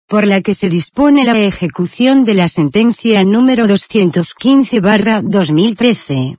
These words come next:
dictada por la Sala de lo Contencioso Administrativo del Tribunal Superior de Justicia de Extremadura en el recurso contencioso administrativo número doscientos dieciséis barra dos mil once.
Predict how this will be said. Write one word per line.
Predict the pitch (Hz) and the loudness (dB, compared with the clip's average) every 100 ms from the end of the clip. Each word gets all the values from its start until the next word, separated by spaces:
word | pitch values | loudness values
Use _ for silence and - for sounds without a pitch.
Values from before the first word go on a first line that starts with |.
| - | -6
dictada | 196 220 - 269 247 254 | -2 -2 0 -2 0 -2
por | 220 202 | -2 0
la | 196 | 0
Sala | 185 262 262 247 | -2 0 0 2
de | 208 | 2
lo | 190 170 | 2 2
Contencioso | 180 175 185 180 - 254 254 220 | 0 0 0 -2 -2 -2 0 -2
Administrativo | 170 165 190 202 - 170 156 196 180 | 0 2 2 0 -2 -4 -2 0 0
del | 180 175 | 2 0
Tribunal | 151 196 165 190 185 185 170 | 0 -2 2 2 2 0 -2
Superior | - 156 180 185 208 190 | -4 -2 0 2 2 0
de | 170 165 | -2 -6
Justicia | - - - 277 - 247 | -6 -8 -2 -2 0 0
de | 208 | 0
Extremadura | 175 - - 202 196 196 277 247 226 | -2 -6 -2 0 0 0 0 2 2
en | 202 | 2
el | 190 | 2
recurso | 180 170 - 277 - 233 | 0 -2 0 -2 0 -4
contencioso | 196 190 185 180 - 247 254 226 | 0 -2 0 -2 -2 -2 -2 0
administrativo | 185 190 185 170 - 156 151 - 226 233 240 | 0 2 2 0 -4 -6 -6 -2 0 2 2
número | 269 262 233 | 2 2 2
doscientos | 202 196 - 220 185 190 | 0 0 0 -2 0 -2
dieciséis | 190 - 220 262 247 | -2 0 0 0 0
barra | 180 214 202 196 | 0 0 2 0
dos | 170 156 | 0 0
mil | 196 254 269 | 2 2 2
once. | 170 143 - 131 | 2 -2 -4 -8